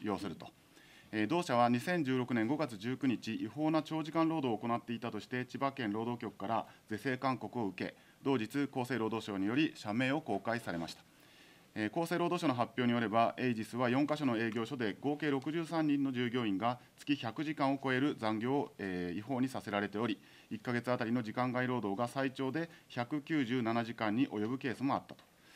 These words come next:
えー、厚労省では二千十五年五月から複数の事業場で違法な長時間労働を行う企業に対しては、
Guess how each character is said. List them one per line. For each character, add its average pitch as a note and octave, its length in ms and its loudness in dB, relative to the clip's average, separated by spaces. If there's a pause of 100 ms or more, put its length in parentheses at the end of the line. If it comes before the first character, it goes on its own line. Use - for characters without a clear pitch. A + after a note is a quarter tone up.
(440)
え G2 80 -2
ー、 - 40 -2
厚 E3+ 100 -2
労 E3+ 180 4
省 D3 120 0
で C#3+ 80 2
は C#3+ 60 4
二 B2+ 80 4
千 D#3 220 2
十 C3+ 100 2
五 C3 80 2
年 B2+ 140 4
五 D3 80 2
月 C#3 200 0
か C3 120 0
ら G#2+ 100 4
複 - 220 -8
数 F3 180 0
の D3 100 6
事 A#2 120 0
業 A#2+ 180 0
場 A#2 220 -2
で C3+ 240 2
違 A#2 80 -6
法 D3+ 240 -2
な D#3 120 4
長 D3+ 160 -2
時 C#3 80 -6
間 D3+ 160 2
労 D3+ 120 2
働 A#2+ 100 2
を G#2+ 60 0
行 C3+ 80 -2
う C3+ 100 4
企 C3 160 -4
業 B2+ 140 2
に G#2 80 -2
対 A2+ 180 0
し - 40 -10
て - 80 -6
は、 A#2+ 200 2